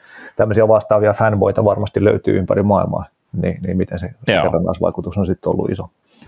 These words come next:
Speaker 1: Mutta siihen ei nyt riittänyt sillä hetkellä ainakaan aika ja valmius.
Speaker 2: <laughs>
Speaker 1: Ehkä joskus vielä joululomalla sitten kynäilen vielä
Speaker 2: Niin.
Speaker 1: isommat tippalinssissä
Speaker 2: Teet
Speaker 1: raap-
Speaker 2: kiitollisuusharjoituksia
Speaker 1: Niin, vähän
Speaker 2: kirjoittamalla
Speaker 1: niin kuin sillä
Speaker 2: hänelle
Speaker 1: tavalla.
Speaker 2: uuden
Speaker 1: No
Speaker 2: kirjeen.
Speaker 1: just näin, just näin.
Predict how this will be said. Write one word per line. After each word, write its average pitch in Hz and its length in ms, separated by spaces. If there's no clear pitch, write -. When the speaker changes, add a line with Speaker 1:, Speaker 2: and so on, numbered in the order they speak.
Speaker 1:
Mutta 110 260
siihen 110 280
ei 104 140
nyt - 320
riittänyt 98 400
sillä 90 200
hetkellä 85 300
ainakaan 87 420
aika 92 240
ja 92 60
valmius. 80 580
Speaker 2:
<laughs> 101 80
Speaker 1:
Ehkä - 180
joskus 104 340
vielä 92 180
joululomalla 95 580
sitten - 300
kynäilen 87 420
vielä 95 140
Speaker 2:
Niin. 107 240
Speaker 1:
isommat 95 440
tippalinssissä 98 720
Speaker 2:
Teet 101 120
Speaker 1:
raap- 87 80
Speaker 2:
kiitollisuusharjoituksia 85 1120
Speaker 1:
Niin, 123 420
vähän 92 120
Speaker 2:
kirjoittamalla 98 460
Speaker 1:
niin - 40
kuin - 0
sillä - 160
Speaker 2:
hänelle 76 120
Speaker 1:
tavalla. 92 300
Speaker 2:
uuden 80 200
Speaker 1:
No 123 60
Speaker 2:
kirjeen. 71 260
Speaker 1:
just 98 140
näin, 85 100
just 98 260
näin. 87 200